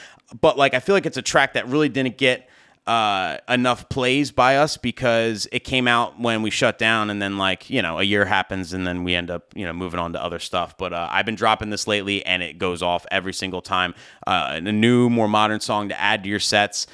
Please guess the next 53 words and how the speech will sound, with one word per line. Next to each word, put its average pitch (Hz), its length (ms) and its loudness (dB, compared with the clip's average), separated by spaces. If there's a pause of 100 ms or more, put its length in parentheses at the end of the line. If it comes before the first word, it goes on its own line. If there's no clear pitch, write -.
(160)
you 110 140 0
know, 101 260 2
uh, 87 300 0
parents, 117 920 0
grandparents, 110 560 0
everyone 117 340 0
will 110 80 0
bop 101 300 2
to 104 120 0
it. 98 120 0
It's 95 180 -6
just 101 160 -8
a, 85 160 -8
it's 127 180 -4
just - 160 -8
a 98 60 -2
hit. - 340 -4
The 113 100 -4
whole 139 180 4
thing's 110 260 -2
a 87 80 -4
hit. 80 320 -4
All 90 80 -4
right, 92 120 0
it's 95 120 -4
a 95 60 -4
fantastic, 113 920 -2 (440)
fantastically 156 640 0
produced 139 460 -2
song, 123 360 6
and, 110 140 0
and 113 200 0
it, 107 320 -2
it, 107 200 0
it's 110 140 0
a 110 80 0
whole 101 180 -2
bop. 78 320 -2
So 87 160 -8
definitely 143 420 2
drop 107 300 4
this 101 260 -6 (920)
if 98 120 -10
you 110 80 -4
don't 117 300 0
already. 95 480 0 (380)
Uh, 90 140 -2
it's 90 120 -10
been 104 120 -8
a 95 80 -6
regular, 120 320 2
regu-, 113 420 0
um, 101 520 2